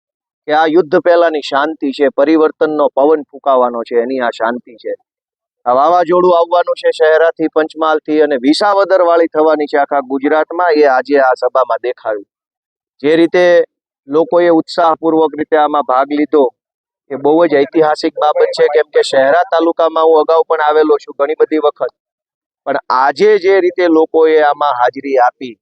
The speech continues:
એ અભૂતપૂર્વ છે. હું બધા લોકોનો, આમ આદમી પાર્ટીના સૌ કાર્યકર્તાનો આભાર વ્યક્ત કરું છું. બીજી વાત કે આજે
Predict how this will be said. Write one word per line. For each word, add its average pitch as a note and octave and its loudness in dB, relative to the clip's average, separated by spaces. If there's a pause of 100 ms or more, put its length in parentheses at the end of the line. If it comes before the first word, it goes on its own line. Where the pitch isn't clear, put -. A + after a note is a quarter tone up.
(180)
એ C3+ -4
અભૂતપૂર્વ E3+ 0 (180)
છે. C#3+ -2
હું C#3 -2
બધા C#3 0
લોકોનો, D3+ 0 (580)
આમ D3 -2
આદમી D3 -4
પાર્ટીના C#3 -2
સૌ C3+ -2 (100)
કાર્યકર્તાનો B2+ -2
આભાર B2+ 0
વ્યક્ત B2 -4 (120)
કરું A#2 -2
છું. - -20 (320)
બીજી D3+ 0
વાત C#3+ 0 (720)
કે C3 -4
આજે C#3 0